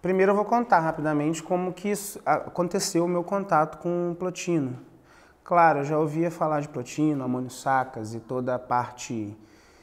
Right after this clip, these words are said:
histórica da criação do termo, da palavra teosofia em Alexandria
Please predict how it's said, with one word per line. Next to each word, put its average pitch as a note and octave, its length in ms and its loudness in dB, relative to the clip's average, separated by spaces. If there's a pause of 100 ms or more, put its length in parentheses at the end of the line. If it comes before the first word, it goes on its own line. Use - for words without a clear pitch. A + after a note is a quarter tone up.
(180)
histórica B2+ 880 -2 (520)
da B2+ 120 -2
criação C3 440 0
do B2+ 80 -2
termo, B2+ 460 -2
da A2+ 80 -2
palavra A#2+ 460 4
teosofia A#2 680 -4
em A2 120 -6
Alexandria A2 720 -6